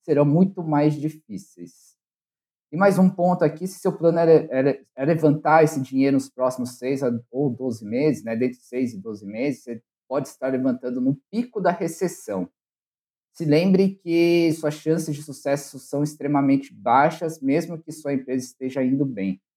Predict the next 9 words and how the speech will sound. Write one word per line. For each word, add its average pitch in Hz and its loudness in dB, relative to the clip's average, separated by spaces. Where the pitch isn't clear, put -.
Então, 113 -10
a 123 -4
recomendação 127 -4
deles 123 -2
é 127 -2
alterar 120 0
o 120 -16
seu 131 -12
plano. 80 -14